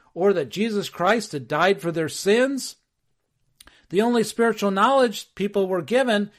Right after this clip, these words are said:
involved a Reggio Maria cult. Pappy donated desks for the second grade, began preaching in a cowshed, baptized people in a nearby muddy river, and showed God's love in many other ways.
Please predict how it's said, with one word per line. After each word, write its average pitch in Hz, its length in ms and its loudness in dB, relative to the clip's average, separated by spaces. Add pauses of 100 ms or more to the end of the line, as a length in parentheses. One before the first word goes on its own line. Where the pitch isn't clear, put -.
(140)
involved 185 580 2
a 175 100 -4
Reggio 208 560 0
Maria 220 540 2
cult. 143 440 -4 (260)
Pappy 269 420 -2
donated 196 760 4
desks 180 480 0
for 170 200 -6
the 143 100 -4
second 190 400 -2
grade, 202 560 4 (380)
began 175 360 -2
preaching 240 560 0
in 156 140 -2
a 131 80 -6
cowshed, 233 840 -2 (380)
baptized 196 640 -2
people 254 420 0
in 202 100 0
a 143 80 -2
nearby 185 480 2
muddy 156 300 -2
river, 208 540 0 (360)
and 160 160 -6
showed 240 400 0
God's 233 360 2
love 185 340 4
in 156 280 -6
many 202 340 0
other 196 200 4
ways. 208 640 4